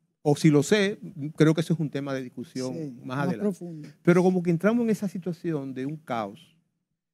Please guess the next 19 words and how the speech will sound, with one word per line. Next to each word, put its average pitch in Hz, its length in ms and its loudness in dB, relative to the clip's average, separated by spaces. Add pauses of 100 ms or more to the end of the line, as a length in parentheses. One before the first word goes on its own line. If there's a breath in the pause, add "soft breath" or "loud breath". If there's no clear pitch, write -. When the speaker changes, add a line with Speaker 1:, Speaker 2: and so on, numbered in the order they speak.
(120)
Speaker 1:
un 196 140 4
caos 208 320 0
que 175 180 -2
lo 151 100 0
que 147 120 -8
se - 120 -6
ha 165 100 0
hecho 170 300 -6 (260)
cada 196 360 2
vez 190 200 2
más 175 260 -2
es 160 80 -2
como 151 320 -6
complicarse 135 840 -6
más. - 140 -20 (1500)
Hoy 185 500 4
la 147 160 0
actividad 160 520 2
política 131 680 -4